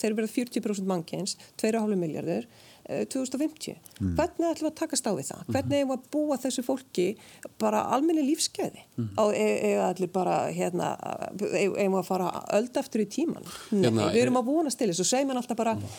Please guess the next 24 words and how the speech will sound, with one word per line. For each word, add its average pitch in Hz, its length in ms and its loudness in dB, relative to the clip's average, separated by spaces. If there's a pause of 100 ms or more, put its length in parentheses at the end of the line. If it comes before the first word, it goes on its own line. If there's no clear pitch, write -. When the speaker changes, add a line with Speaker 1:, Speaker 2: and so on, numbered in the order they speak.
(140)
Speaker 1:
hérna, 208 440 6 (160)
„Vísindin 240 480 4
bjarga 180 340 2
þessu.“ 262 180 0
Já, 202 220 2 (560)
ég 240 120 6
held 359 200 0
nefnilega 214 260 4
að 202 60 -2
þau 202 100 0
geti 302 300 0
gert 196 240 -2
það, - 260 -6
en 214 120 2
við 247 100 0
þurfum 294 180 0
að - 60 -2
taka 254 320 -2
ákvörðun 233 380 0
um 285 140 0
að 202 80 0
vinna 254 240 2 (100)
að - 80 -4
því. - 80 -20